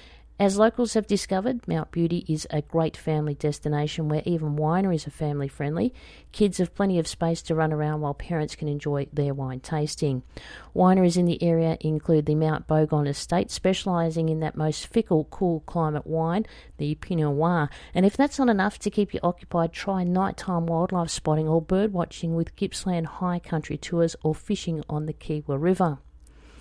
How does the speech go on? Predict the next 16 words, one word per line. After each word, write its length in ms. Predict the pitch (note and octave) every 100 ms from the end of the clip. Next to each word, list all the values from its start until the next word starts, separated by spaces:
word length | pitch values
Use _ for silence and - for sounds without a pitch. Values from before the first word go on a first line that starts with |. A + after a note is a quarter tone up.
| - - - - -
You 120 | A3 A#3+
can, 300 | - G#3+ G3+
for 220 | F#3+ F3+
a, 300 | - E3 E3+ -
a 60 | D#3+
number 240 | E3 D#3
two 180 | - G#3+
destination, 600 | G3+ - E3+ E3 E3+ F#3+
discover 460 | F3+ - G3 F3+
the 80 | F3
world's 320 | F3 E3+ E3+ -
oldest 460 | D3+ F3+ G#3+ A3+ -
fossils 460 | - E3+ E3 F#3 E3
at 140 | -
Lake 240 | E3+ E3+ -
Mungo 500 | D3+ D#3+ E3+ D#3+ D#3